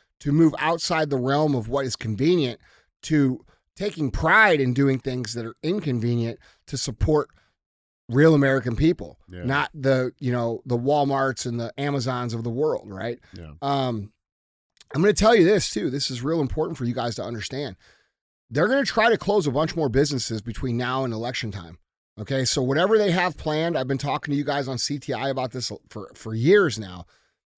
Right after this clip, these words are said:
Speaker 1: It's, it's a pandemic or a war, and they're gonna use whatever assets they have necessary, it might be both,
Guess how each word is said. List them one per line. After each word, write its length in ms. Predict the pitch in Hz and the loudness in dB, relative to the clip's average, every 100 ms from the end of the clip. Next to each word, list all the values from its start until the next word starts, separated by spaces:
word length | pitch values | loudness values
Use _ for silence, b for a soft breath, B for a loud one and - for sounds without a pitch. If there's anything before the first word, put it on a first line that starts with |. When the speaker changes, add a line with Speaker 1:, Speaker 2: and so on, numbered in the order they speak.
| _ - | _ -12
Speaker 1:
It's, 200 | 120 - | -12 -8
it's 160 | 131 139 | -6 -4
a 80 | |
pandemic 640 | 113 165 170 160 180 202 214 | 0 0 2 2 2 0 0
or 140 | 185 | 0
a 40 | 170 | 4
war, 460 | 233 202 156 147 _ _ _ | 6 6 4 0 _ _ _
and 320 | - 135 135 135 | -10 -6 -4 0
they're 160 | 147 | 2
gonna 140 | 170 185 | 4 2
use 320 | 175 190 147 | 2 0 0
whatever 340 | 147 165 180 | 2 2 2
assets 480 | 135 156 165 180 160 | 0 -2 0 -2 -2
they 160 | 160 156 | -2 0
have 200 | 160 156 | 0 0
necessary, 720 | 160 165 143 131 131 127 120 | -2 -2 -4 -2 -2 -2 -4
it 40 | |
might 220 | 113 147 | -4 -6
be 120 | 143 165 | -4 -2
both, 460 | 143 214 143 - | 2 4 4 0